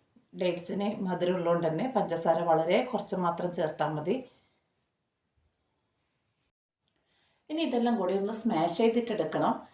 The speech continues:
ഇനി ഇങ്ങനെ സ്മാഷ് ചെയ്യുന്നില്ലെങ്കിൽ ഒന്ന് മിക്സിയിലിട്ടിട്ട് just ഒന്ന് കറക്കിയെടുത്താൽ മതി. ഞാനും മിക്സിയിലിട്ടിട്ട് just ഒന്ന് കറക്കിയെടുത്തിട്ട് വന്നതാണ്.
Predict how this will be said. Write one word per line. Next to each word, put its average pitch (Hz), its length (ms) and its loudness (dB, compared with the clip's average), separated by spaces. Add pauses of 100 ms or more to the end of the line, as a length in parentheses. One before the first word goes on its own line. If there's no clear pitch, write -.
(380)
ഇനി 190 140 -2
ഇങ്ങനെ 190 380 0
സ്മാഷ് 190 300 0
ചെയ്യുന്നില്ലെങ്കിൽ 185 800 2
ഒന്ന് 202 200 2
മിക്സിയിലിട്ടിട്ട് 240 720 0
just 233 420 2
ഒന്ന് 247 160 6
കറക്കിയെടുത്താൽ 180 640 4
മതി. 165 420 2 (2250)
ഞാനും 202 300 0
മിക്സിയിലിട്ടിട്ട് 190 640 0
just 180 420 0
ഒന്ന് 214 140 4
കറക്കിയെടുത്തിട്ട് 180 760 0
വന്നതാണ്. 160 680 0